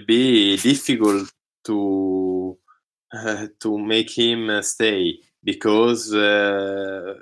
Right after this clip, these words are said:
because, uh, um, Bayern Monaco, Real Madrid, Paris Saint-Germain, all this club needs a goalkeeper. And Alisson probably with this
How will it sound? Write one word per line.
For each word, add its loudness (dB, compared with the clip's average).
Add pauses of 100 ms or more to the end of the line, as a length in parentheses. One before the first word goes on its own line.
(120)
because, -2
uh, 0 (400)
um, -4 (380)
Bayern 2
Monaco, -2
Real 0
Madrid, -2 (540)
Paris -4
Saint-Germain, -2 (200)
all 0
this -2
club -2 (240)
needs -4 (120)
a -8
goalkeeper. -2 (560)
And -4
Alisson 0
probably -4
with -6
this -4